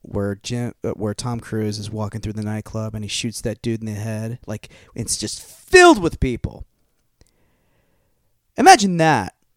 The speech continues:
but, like, with a D plus, like, health code rating. Ceramic tile floors, bright fluorescent lights, stages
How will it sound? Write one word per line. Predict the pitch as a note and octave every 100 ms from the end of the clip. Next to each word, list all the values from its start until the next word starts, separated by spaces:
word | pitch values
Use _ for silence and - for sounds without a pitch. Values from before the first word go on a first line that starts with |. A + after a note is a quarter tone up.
| _ _ _ _
but, | D3+ B2+
like, | C#3 A#2+ -
with | C3+ C3+
a | A#2 -
D | D#3+ F3+
plus, | F3 - E3 D3 - -
like, | A#2 G#2 - _
health | - C3 C#3
code | - F#3+ F#3+
rating. | G3+ G#3 A#3+ A#3+ B3 - - - - - D4 D#4 - - D#4 _ _ _ _ _ _
Ceramic | - - F3+ D#3+ F3 G3+
tile | - F#3 F3+ F3
floors, | - C3+ B2+ A2+ A2+ G2+ - _ _ - -
bright | D#3 E3 F3 G#3+ A3+ _ _
fluorescent | - - E3 D3 D3 - -
lights, | C#3+ B2 A#2+ - - - - _ _ _ _ _ _ _
stages | - - - - E3 F3+ G3+ A3 A3+ A3 G3 - -